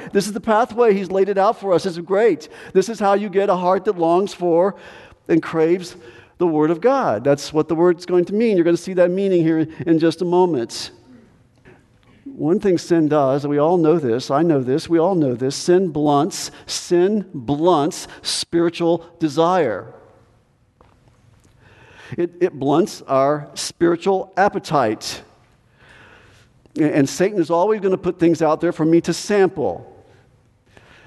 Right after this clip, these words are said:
"Try this, Rod. Entice me in this direction, entice you in that direction." So it will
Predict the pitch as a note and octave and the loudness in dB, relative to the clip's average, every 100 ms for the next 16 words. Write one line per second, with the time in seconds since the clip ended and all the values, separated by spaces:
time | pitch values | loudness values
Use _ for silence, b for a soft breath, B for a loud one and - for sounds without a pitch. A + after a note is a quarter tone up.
0 | b b b b - F3+ F3+ A3 A#3+ C4+ | b b b b -6 -2 0 0 0 -2
1 | - D3+ B2 A#2 G3+ G#3+ - - b b | -2 0 2 2 0 -2 -10 -20 b b
2 | b b b b - E3 - F#3+ A#3 - | b b b b -2 -2 2 2 2 0
3 | A#3 A#3 A3 B3 - G3 E3 D3+ E3+ E3 | 0 2 2 0 -2 0 0 2 0 0
4 | - A3 G3 B3 B3+ A#3+ A#3 A#3 G3+ F3 | 0 -2 0 -2 2 2 0 -2 0 0
5 | D#3+ - E3 B2 A#2 b b b b b | 0 0 2 2 -4 b b b b b
6 | b b b b b _ _ _ _ _ | b b b b b _ _ _ _ _
7 | _ _ _ - G3+ G3+ G#3+ G3 G3+ F3 | _ _ _ -4 -2 0 -2 2 0 -2
8 | - | -12